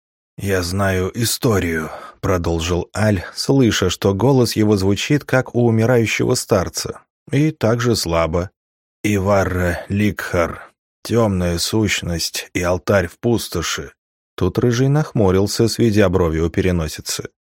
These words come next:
«И информация у меня про другого Ликхара». Совсем глухо закончил Аль, понимая, что больше пока не выдавит из себя ни звука. В управлении его, не снимая наручников, отвели в допросную,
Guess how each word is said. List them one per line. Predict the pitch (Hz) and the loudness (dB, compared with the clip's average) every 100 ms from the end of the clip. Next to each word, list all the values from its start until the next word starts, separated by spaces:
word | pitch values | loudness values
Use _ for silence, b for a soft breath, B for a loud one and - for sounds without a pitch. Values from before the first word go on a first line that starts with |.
| _ _ - | _ _ -12
«И | 95 92 90 - | -6 -4 -4 -4
информация | 101 90 - 92 98 101 - - 98 90 87 | -4 -4 -2 -2 0 0 0 -2 0 0 -2
у | 92 | -2
меня | 92 90 92 87 | -2 0 0 0
про | 85 101 98 | -2 -4 -2
другого | 90 95 87 87 90 92 | 0 -2 -2 0 0 0
Ликхара». | 90 87 85 - - 82 80 - - _ - | 0 -2 -4 -6 -4 -4 -6 -10 -20 _ -4
Совсем | - 87 - 113 104 | -2 0 0 0 2
глухо | 101 113 123 101 92 | 2 0 0 0 0
закончил | 98 - 101 90 95 92 - | 0 0 -2 0 -2 -4 -2
Аль, | 117 113 95 B B | 0 0 -2 B B
понимая, | - 127 143 151 123 | -4 -2 0 0 0
что | 104 - 98 | 0 0 -2
больше | 95 143 131 - 101 | 2 2 2 0 0
пока | 101 101 135 | 0 0 0
не | 127 | 2
выдавит | 135 135 120 113 | 2 2 2 2
из | 107 101 | 0 -2
себя | - 98 101 | -4 -2 0
ни | 101 104 | 2 0
звука. | 92 85 80 - - - _ _ _ _ _ _ _ _ _ 160 | 0 -4 -4 -8 -12 -16 _ _ _ _ _ _ _ _ _ 0
В | |
управлении | 165 165 175 175 185 170 147 | 0 4 4 4 4 4 4
его, | 120 107 98 | 4 4 4
не | 90 | 0
снимая | - 90 82 80 | 0 0 0 0
наручников, | 90 131 160 - 147 139 113 | 0 0 0 -2 0 0 2
отвели | 104 - 95 110 | 0 2 2 2
в | 123 | 2
допросную, | 95 80 90 90 - 95 90 90 | 0 2 0 0 0 0 0 -2